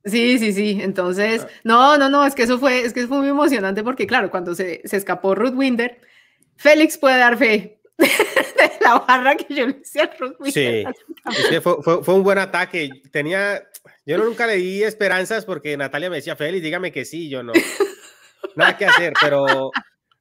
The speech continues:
Speaker 2: pero no, a mí me parece que esos son los movimientos que pueden sorprender. Es que en el mano a mano ninguna le iba a ganar a, a Van der
Speaker 1: No.
Speaker 2: Breggen, sobre todo
Speaker 1: Sí.
Speaker 2: cuando vimos, vimos el inicio y veíamos cómo trataba a Van Vleuten de estar ahí adelante, de,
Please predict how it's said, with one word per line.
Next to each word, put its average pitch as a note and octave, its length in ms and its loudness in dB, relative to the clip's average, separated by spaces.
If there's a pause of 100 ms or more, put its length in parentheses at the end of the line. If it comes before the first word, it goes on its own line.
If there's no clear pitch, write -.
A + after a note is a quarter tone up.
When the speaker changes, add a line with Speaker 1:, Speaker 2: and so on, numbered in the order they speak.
(140)
Speaker 2:
pero C#3+ 460 2
no, B2+ 100 0
a D3+ 80 -2
mí D3+ 120 0
me G3 120 0
parece E3 280 -4
que E3+ 140 -4
esos F#3 160 -6
son G#3+ 140 -6
los A3 100 -2
movimientos G3+ 420 -4
que G3 100 -4
pueden F#3 200 -6
sorprender. D#3 560 -4
Es D3+ 120 -8
que F3+ 340 -6
en C#3+ 80 -4
el C#3+ 100 -4
mano C3+ 200 -4
a C3 40 -6
mano D3 260 -4
ninguna C#3+ 460 -8
le C#3+ 80 -6
iba C3+ 100 -4
a C#3 40 -6
ganar A#2+ 280 -6
a, A2+ 300 -6
a B2 180 -14
Van A2+ 140 -10
der A2+ 100 -8
Speaker 1:
No. G#2+ 40 -14
Speaker 2:
Breggen, B2+ 260 -8
sobre A#2+ 200 -6
todo C#3 140 -2
Speaker 1:
Sí. C#3+ 40 -4
Speaker 2:
cuando C#3+ 240 -2 (500)
vimos, E3 400 0
vimos D#3+ 260 -2
el D#3+ 140 0
inicio D3 360 -2
y E3 80 -2
veíamos D3+ 420 -2
cómo D#3 180 -6
trataba D3 800 -2
a B2 40 -6
Van B2+ 200 -6
Vleuten C#3 420 -6
de C#3 60 -6
estar C3 260 -8
ahí C#3+ 180 -4
adelante, C#3+ 800 -2
de, A#2+ 560 -6